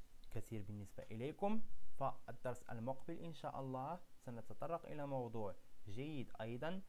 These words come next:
وهو، وهو <clears throat> المو-، آه،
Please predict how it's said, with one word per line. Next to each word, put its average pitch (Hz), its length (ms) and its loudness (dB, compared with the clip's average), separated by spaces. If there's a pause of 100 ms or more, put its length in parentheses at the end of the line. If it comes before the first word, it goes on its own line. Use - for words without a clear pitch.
(200)
وهو، 120 560 -2 (2250)
وهو 120 500 2 (840)
<clears throat> - 720 -4
المو-، 127 360 -4
آه، 120 460 -2